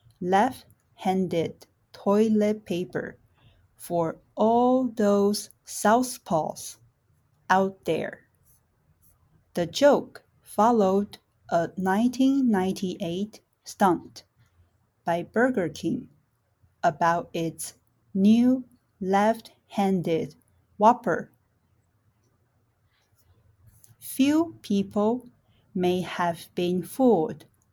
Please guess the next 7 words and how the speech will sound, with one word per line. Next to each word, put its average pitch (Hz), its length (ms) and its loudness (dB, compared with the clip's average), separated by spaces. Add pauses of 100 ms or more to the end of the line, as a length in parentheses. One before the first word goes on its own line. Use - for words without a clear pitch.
(120)
by 170 340 -2
Cottonelle, 208 720 -2 (1200)
but - 420 2 (540)
that - 340 -2
wasn't 262 720 0
the 180 120 -4
case - 580 -6